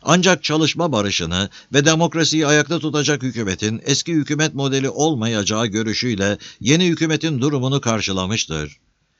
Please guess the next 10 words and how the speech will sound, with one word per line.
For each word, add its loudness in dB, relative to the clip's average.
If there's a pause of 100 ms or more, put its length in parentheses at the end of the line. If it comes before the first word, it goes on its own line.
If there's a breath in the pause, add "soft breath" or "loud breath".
(300 loud breath)
İşçi 2
hareketi 2
ile 0
işveren -2
çevreleri 0
ilk -4
defa -2
aynı 0
görüşte 0
birleşmektedir. -2